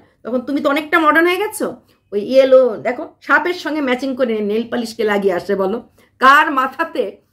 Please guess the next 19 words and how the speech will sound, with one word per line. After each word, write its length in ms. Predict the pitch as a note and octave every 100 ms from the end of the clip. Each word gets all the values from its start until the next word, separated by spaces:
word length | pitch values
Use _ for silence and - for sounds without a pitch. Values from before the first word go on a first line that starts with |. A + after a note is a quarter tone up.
| _ _
সাপের 460 | - - B3 D4+ A4
সাথে 240 | - E4
ম্যাচিং? 200 | B3+ -
আমি 80 | D4
প্রথমে 200 | C#5 D5+
বলি, 120 | D5 -
"কেন 380 | - G4 B4 E4
ইয়েলো 220 | D#4+ D4+
করলো, 340 | D4+ A3+ F#3 - _ _ _ _
কিসের 260 | D4+ D4+ B4
সাথে 180 | G#4+
ম্যাচিং?" 460 | D4+ A#3+ A#3 A3+ - _ _ _ _ _ _ _
ও 40 | G3+
তো 120 | C4
ম্যাচিং 500 | E3 E3 G3+ D4 C#4+
ড্রেস 260 | G3 B3 -
পরেও 200 | - D#4+
গেল 200 | C4 D4+
না, 400 | D#4 D#4 B3